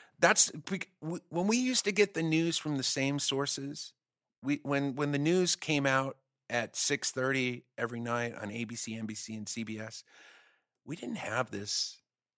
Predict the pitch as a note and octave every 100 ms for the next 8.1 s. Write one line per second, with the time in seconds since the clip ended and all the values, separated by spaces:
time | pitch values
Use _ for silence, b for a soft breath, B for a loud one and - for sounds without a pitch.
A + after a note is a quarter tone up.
0 | _ _ _ _ _ _ _ - A#2+ A2+
1 | G2+ E2+ F#2 F#2+ F2+ E2+ D#2 - - _
2 | _ _ _ _ - G#2+ G#2+ A#2 A#2 A#2
3 | A2 G2+ G#2+ G#2+ - G#2+ G2+ A2+ A2 B2
4 | A2 G2 G2+ G2 G#2+ A2 G#2+ F#2 E2+ -
5 | F#2 - E2+ - - E2 F2 - - E2
6 | F2 - - - _ _ _ _ _ C3+
7 | G4 - - C3 G#3+ - A#2 E2+ - -
8 | -